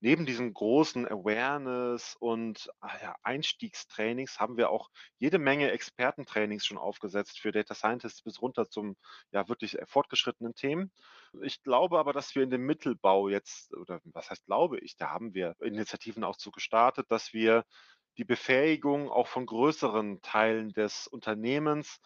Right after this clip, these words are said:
noch mehr zu tun, noch weiter vorantreiben wollen. Das heißt so Data Literacy auch,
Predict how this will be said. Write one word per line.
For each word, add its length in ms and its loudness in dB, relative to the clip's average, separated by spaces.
noch 160 -4
mehr 220 0
zu 120 -14
tun, 300 -8
noch 140 -6
weiter 160 -4
vorantreiben 720 -10
wollen. 260 -8
Das 180 -14
heißt 260 -2
so 340 2
Data 260 2
Literacy 840 0
auch, 380 6